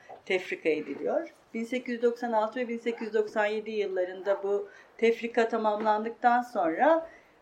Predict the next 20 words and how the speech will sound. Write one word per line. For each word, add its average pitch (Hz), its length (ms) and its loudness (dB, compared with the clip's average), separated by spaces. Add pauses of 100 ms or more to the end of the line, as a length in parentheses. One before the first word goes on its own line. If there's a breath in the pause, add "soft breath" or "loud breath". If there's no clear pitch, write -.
(120)
e, 202 220 0
bin 247 120 4
sekiz 262 300 -2
yüz 240 160 -2
doksan 240 380 4
sekiz 240 460 -4
yılında 185 480 2
Alem 233 300 6
Matbaası 185 580 0
tarafından, 160 640 -2
ki 220 220 -8
bu 202 220 -6
Servet 180 360 -2
Fünun'un 165 500 -10
matbaası, 160 920 0
e, 190 60 -6
yine 247 580 2
illüstrasyonlu 226 840 0
bir 202 60 -8
şekilde, 262 760 2